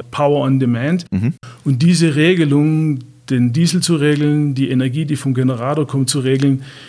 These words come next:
Speaker 1: die bilden wir ab in einem Antriebs-, äh, Softwarepaket im Wechselrichter. Das ist zum Beispiel, da unterstützen wir den Hersteller,
Speaker 2: Mhm.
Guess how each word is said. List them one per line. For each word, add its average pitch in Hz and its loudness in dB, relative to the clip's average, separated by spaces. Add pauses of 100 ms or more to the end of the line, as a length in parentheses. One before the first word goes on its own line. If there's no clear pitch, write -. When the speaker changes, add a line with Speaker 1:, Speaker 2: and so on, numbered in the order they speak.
(260)
Speaker 1:
die 156 2
bilden 156 2
wir 135 2
ab 135 -4
in 143 0
einem 131 2
Antriebs-, 143 -2 (200)
äh, 127 -4
Softwarepaket 135 -4
im 135 2
Wechselrichter. 127 -6
Das 120 -4
ist 131 -2
zum 139 0
Beispiel, 135 0
da 131 -2
unterstützen 147 0
wir 147 0
den 131 0
Hersteller, 175 0
Speaker 2:
Mhm. 107 -6